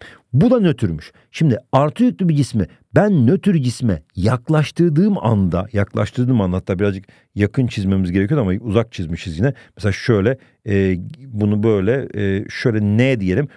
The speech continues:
Bunu böyle getirdiğim anda, anda yakla-, dokundurmuyorum ama dikkat et. Bu nötr cismin içerisinde artı ve eksi yükler var değil mi? Burada artı var, eksi var, artı var, eksi var, eksi var, artı var değil mi? Bu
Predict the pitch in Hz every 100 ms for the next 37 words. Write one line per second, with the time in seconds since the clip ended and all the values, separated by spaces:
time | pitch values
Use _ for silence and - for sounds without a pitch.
0 | _ 131 151 151 156 139 147 156 151 156
1 | 175 156 120 143 151 120 107 98 104 110
2 | 139 - - 120 120 101 107 - 104 110
3 | 113 113 120 147 151 139 107 90 92 156
4 | - - 127 120 175 - _ _ _ -
5 | 110 135 247 151 - _ - 101 120 233
6 | 233 170 135 - 170 156 123 175 147 165
7 | 151 - 135 156 208 175 135 - 143 208
8 | 202 165 101 - - - 127 143 131 135
9 | 127 101 135 143 120 - 123 95 - 123
10 | 120 - 107 143 127 - 139 101 - _
11 | 120 117 - 95 135 - 127 135 135 98
12 | 92 160 139 - _ - 123 147 269 151